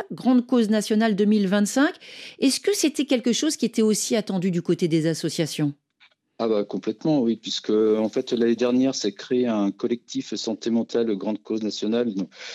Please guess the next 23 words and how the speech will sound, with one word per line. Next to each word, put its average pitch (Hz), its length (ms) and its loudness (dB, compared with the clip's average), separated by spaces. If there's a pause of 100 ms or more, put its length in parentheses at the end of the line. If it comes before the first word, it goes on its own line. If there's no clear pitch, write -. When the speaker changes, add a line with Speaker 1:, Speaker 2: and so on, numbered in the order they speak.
(200)
Speaker 2:
qui - 100 -14
comprend 110 600 -4
vingt-trois 120 480 -2
organisations, 107 840 -2 (160)
dont, 127 380 0
euh, 98 400 0
Argos, 107 580 -2
euh, 90 160 -4
deux 98 120 -4
mille 95 160 0
un. 208 100 -2 (240)
Speaker 1:
Mmh. 175 80 0 (580)
Speaker 2:
Et 127 140 2
comme 160 280 2
l'a 127 120 4
très 151 220 -2
bien 131 180 2
dit 135 180 -2
le, 117 180 4
le 104 120 2
professeur, 117 920 0
euh, 95 480 2
Pellissolo, 107 840 0